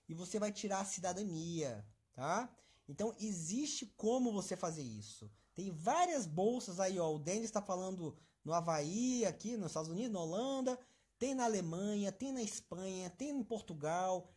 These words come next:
Tem bolsa hoje no mundo inteiro, tá? E o fato de você ser brasileiro, existe tipo uma dívida histórica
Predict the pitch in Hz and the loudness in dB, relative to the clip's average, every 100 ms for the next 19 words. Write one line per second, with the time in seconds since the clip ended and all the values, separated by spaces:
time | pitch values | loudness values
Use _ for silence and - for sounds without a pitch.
0 | _ _ 277 254 165 196 277 254 - 190 | _ _ -2 0 4 6 6 4 2 2
1 | 208 220 196 214 214 233 269 254 208 160 | 4 4 2 0 2 0 0 -2 -4 -4
2 | 147 120 104 - _ _ _ _ 151 190 | -4 -4 -8 -14 _ _ _ _ -2 0
3 | 196 233 269 208 190 185 180 170 156 143 | 2 2 2 -2 -2 -4 -4 -2 0 -2
4 | 135 170 196 160 196 - 190 208 202 180 | -2 -2 -2 -2 -4 -6 -6 -4 -2 -2
5 | 156 208 202 202 - - 160 185 196 196 | -4 -4 -4 -4 -6 -2 0 2 0 -4
6 | 208 | -10